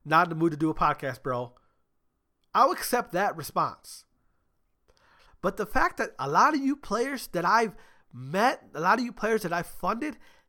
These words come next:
can't even, can't even D M me back. Don't even have the courtesy to, to s-, respond to a D M.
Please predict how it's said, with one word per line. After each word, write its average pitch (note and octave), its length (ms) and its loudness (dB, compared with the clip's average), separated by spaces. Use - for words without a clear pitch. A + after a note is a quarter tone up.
can't G#3 220 0
even, F#3+ 280 -4
can't A3 200 -4
even F#3 260 -6
D D3+ 240 -4
M F#3 140 -8
me D3 100 -6
back. C3 640 -10
Don't G#3+ 180 0
even C4+ 140 -4
have A3+ 200 2
the E3+ 60 -4
courtesy F#3+ 720 -2
to, D#3+ 100 -2
to C#3+ 220 -4
s-, C#3 140 -4
respond F#3 680 2
to C#3+ 120 -4
a C#3+ 40 -2
D C3+ 260 -8
M. G2 160 -10